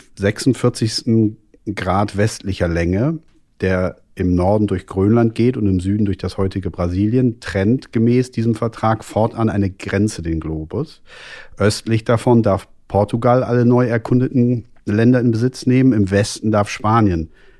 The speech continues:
erobern und kolonisieren. Das Ganze wird später abgesegnet vom Papst, einem Spanier übrigens, der die Staaten nebenbei zur Missionierung in den neuen Territorien anhält.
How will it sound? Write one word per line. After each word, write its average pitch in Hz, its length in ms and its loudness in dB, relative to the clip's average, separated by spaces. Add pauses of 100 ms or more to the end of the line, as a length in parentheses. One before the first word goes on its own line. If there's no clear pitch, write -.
(200)
erobern 85 480 -2
und 80 180 -6
kolonisieren. 87 880 -2 (420)
Das - 180 -4
Ganze 123 360 4
wird 113 280 2
später 120 460 0
abgesegnet 104 600 0
vom 90 240 -2
Papst, - 640 -4 (220)
einem 92 200 0
Spanier 90 500 0
übrigens, 110 520 0
der 101 120 -2
die 92 100 -4
Staaten 104 480 0
nebenbei 95 640 2
zur 110 300 -4
Missionierung 104 800 2
in 78 80 -4
den 85 160 -2
neuen 85 300 -2
Territorien 80 600 -6
anhält. 80 520 -8